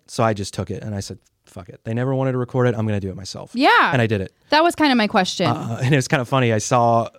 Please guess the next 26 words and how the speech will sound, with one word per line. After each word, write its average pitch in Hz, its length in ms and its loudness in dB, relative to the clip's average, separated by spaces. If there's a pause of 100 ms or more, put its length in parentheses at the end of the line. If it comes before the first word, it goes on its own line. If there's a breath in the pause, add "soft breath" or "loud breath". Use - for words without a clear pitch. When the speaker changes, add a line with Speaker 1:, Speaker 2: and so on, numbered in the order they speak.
(600)
Speaker 1:
after, 151 400 -4
after 165 360 2
it 165 60 2
had 156 120 0
been 151 140 2
released, 117 460 0
probably 113 280 0
two - 240 -6
months 120 240 -2
later, 107 160 2
I 104 60 0
saw 107 180 -4
one 104 140 -4
of 101 60 -6
the 104 60 -6
guys 98 540 -6 (420)
at 104 100 -6
a 95 40 -6
show, 98 460 0
and 95 140 -8
he 101 120 -12
goes, 98 240 -14
"Hey, 131 200 -4
man." 165 300 -6 (1200)
"Oh, 101 120 -6
yeah?" 135 300 -4